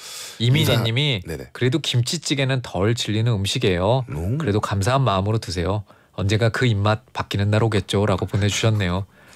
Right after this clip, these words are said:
Speaker 2: 네.
Speaker 1: 또 여기서
Speaker 2: 그러니까 이게 가장 뭔가 슬퍼, 뭔가 긍정적으로 무언가를 찾아야 된다는 거 있잖아요.
Speaker 1: <laughs>
Speaker 2: 그게 좀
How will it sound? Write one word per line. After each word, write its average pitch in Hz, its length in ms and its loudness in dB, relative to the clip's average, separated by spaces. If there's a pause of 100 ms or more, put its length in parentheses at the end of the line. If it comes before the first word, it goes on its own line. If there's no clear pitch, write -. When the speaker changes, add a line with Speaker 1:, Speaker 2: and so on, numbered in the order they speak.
(600)
Speaker 2:
네. 92 120 0 (420)
Speaker 1:
또 80 200 -10 (160)
여기서 80 280 -2
Speaker 2:
그러니까 156 100 4
이게 127 400 2
가장 131 520 -2
뭔가 101 420 0 (420)
슬퍼, 208 540 -4 (100)
뭔가 120 220 0
긍정적으로 185 840 2
무언가를 135 420 2
찾아야 214 360 2
된다는 104 340 -2
거 87 100 -6
있잖아요. 95 480 -2 (200)
Speaker 1:
<laughs> - 180 -20
Speaker 2:
그게 123 240 0
좀 139 240 -2